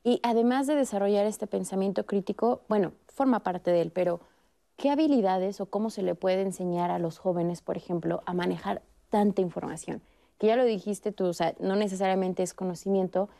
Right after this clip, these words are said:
pero con entrar al celular tres minutos en la red, si no es que menos, nos exponemos a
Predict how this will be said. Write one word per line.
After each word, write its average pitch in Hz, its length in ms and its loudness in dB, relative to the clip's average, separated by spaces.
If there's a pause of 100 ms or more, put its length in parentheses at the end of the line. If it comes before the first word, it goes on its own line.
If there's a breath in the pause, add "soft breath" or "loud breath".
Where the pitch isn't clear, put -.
(240 loud breath)
pero 214 220 2
con 226 140 2
entrar 247 320 2
al 277 100 0
celular 190 500 -2 (480)
tres 302 300 2
minutos 269 420 2
en 196 120 0
la 180 60 -2
red, 190 200 0
si - 120 -6
no 190 80 0
es 190 100 -6
que 202 100 -8
menos, 190 320 -4
nos 196 140 -4
exponemos 220 520 0
a 185 100 -12